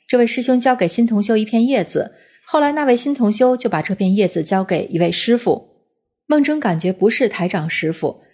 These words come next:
这位师父加持这位新同修，而原来的师兄没有跟上去。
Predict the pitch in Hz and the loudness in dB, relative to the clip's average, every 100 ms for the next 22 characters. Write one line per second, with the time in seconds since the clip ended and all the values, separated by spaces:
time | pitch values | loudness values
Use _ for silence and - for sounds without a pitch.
0 | _ _ - 320 277 233 - 277 208 277 | _ _ 0 2 2 0 -2 -2 0 0
1 | 277 277 196 160 175 165 - 175 180 160 | -2 -2 -2 0 0 -2 -4 -4 -2 -4
2 | - 160 156 _ _ _ - 240 220 247 | 0 -2 -2 _ _ _ -4 0 2 2
3 | 220 208 208 - 233 247 220 185 165 214 | 2 0 -2 0 0 0 2 0 2 0
4 | 220 180 180 196 - | 0 -2 0 -2 -2